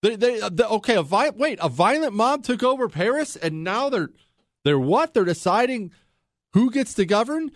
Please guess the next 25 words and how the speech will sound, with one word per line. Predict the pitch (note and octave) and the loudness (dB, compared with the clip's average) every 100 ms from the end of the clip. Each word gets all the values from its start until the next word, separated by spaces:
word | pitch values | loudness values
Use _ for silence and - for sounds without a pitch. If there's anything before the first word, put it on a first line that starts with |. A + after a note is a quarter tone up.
| _ - | _ 0
And | G3 | 2
it | G3+ | 2
wasn't | E3+ B3+ D4 C#4+ E3+ | 2 2 2 -2 -6
just | C#3 B3 C#4 - - | -2 0 0 -2 -12
the | C3 C3 F#3 | -10 -2 0
world, | E3+ C#4 F4+ C#4+ A#2+ F2 - _ - | 2 2 4 2 0 -4 -16 _ 0
people | C4+ C4+ C#4 | 2 2 0
in | D#3+ A#3 E4 F#4 | 0 0 -2 -2
Paris, | - A#2 F2 A2+ - - - - | -2 0 0 -2 -4 -10 -8 0
people | C4 C#4 G3+ | 0 2 0
in | C4+ E4+ | -2 -4
France | - G3 D#3 C#3 | -4 0 0 0
are | D3+ C3+ | 0 2
looking | C#3+ D3 C3 | 0 0 -2
at | B2 | -2
this, | - C3 D#3+ - - - | 0 0 0 -6 -16 -4
and | A3 A3+ | -2 2
yeah, | D4+ A#3+ | 2 2
they | G#3+ C#4+ | 2 0
may | B3+ F3+ | 0 2
have | A#2+ | 0
hated | A2+ E3+ E3 C3 | 0 0 2 0
what | B2 C3 | 0 0
they | A#2 G2+ | 0 -2
had, | G2 C3+ F#3 C#4+ D4 | 2 2 4 2 -2